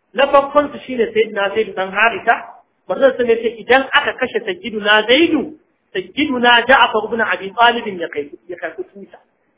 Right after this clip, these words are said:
Idan aka kashe Sayyiduna Ja-, ah, Ja-, Ja'far ke, Ja'far dan Abu Talib, to Sayyiduna Abdullah ibn Rawaha ya karɓi tuta.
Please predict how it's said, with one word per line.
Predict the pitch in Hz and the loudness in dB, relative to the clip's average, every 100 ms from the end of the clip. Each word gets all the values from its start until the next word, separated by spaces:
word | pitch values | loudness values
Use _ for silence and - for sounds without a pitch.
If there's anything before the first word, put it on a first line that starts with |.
| _ - | _ -10
Idan | 196 285 | 0 2
aka | 294 277 - | 2 0 -4
kashe | 196 196 - | -8 -8 -10
Sayyiduna | 190 190 302 240 233 233 | -12 -8 -6 2 2 4
Ja-, | 247 285 - | 6 4 2
ah, | 208 208 190 202 | -6 -4 -2 -4
Ja-, | 208 190 190 180 175 | -6 -8 -8 -10 -2
Ja'far | 202 196 269 254 - | 2 2 2 -2 -6
ke, | - _ _ _ - | -14 _ _ _ 0
Ja'far | 214 214 277 247 | 2 4 2 2
dan | 247 | -2
Abu | 233 220 233 | -2 -2 0
Talib, | 254 302 294 - - _ _ | 4 4 2 -8 -20 _ _
to | 202 190 | -6 -6
Sayyiduna | 190 185 262 226 220 262 - - | -6 -10 -8 -4 2 2 2 -4
Abdullah | 190 190 190 240 226 | -8 -6 2 2 2
ibn | 208 | -2
Rawaha | 180 196 208 190 | -2 2 2 0
ya | 170 165 | -4 -6
karɓi | 151 - | -12 -18
tuta. | - 196 180 | -20 -20 -20